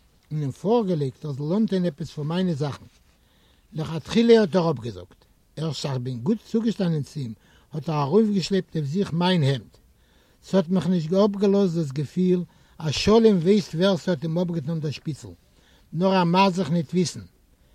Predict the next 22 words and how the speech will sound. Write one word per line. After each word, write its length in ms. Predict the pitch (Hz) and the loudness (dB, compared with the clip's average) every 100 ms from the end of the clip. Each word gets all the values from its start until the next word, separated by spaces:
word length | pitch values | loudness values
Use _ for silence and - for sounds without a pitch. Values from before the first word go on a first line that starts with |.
| _ - | _ 2
בינה 360 | 175 254 247 | 6 8 8
לבינה 500 | 240 214 208 214 220 | 8 8 8 6 6
האט 80 | 208 | 4
זיך 180 | 160 170 | 0 -4
ווידער 400 | 151 202 202 196 | 0 2 4 2
אראפגעלאזט, 540 | 180 190 180 190 185 - | 2 0 2 0 0 -2
דער 100 | 175 | -6
שטארקער 520 | - 185 185 - 175 151 | -4 -2 -2 -2 -2 -2
רעגן, 260 | 147 170 170 _ _ _ _ | -2 -4 -8 _ _ _ _
און 80 | 143 | -6
מיר 120 | 151 | -2
האבן 160 | 160 170 | 0 0
זיך 180 | 175 175 | 0 2
געמוזט 420 | 208 240 240 - | 4 4 2 -2
לאזן 300 | 202 196 196 | 0 2 2
אין 100 | 175 | 2
וועג 200 | 175 160 | 2 2
אריין. 200 | 151 143 - _ _ _ _ _ _ - | -2 -6 -16 _ _ _ _ _ _ -10
מיר 100 | 143 | -6
האבן 160 | 139 156 | -2 0
אנגעהויבן 420 | 208 208 208 160 | 2 4 4 4
לויפן, 420 | 180 185 190 185 | 4 2 0 -6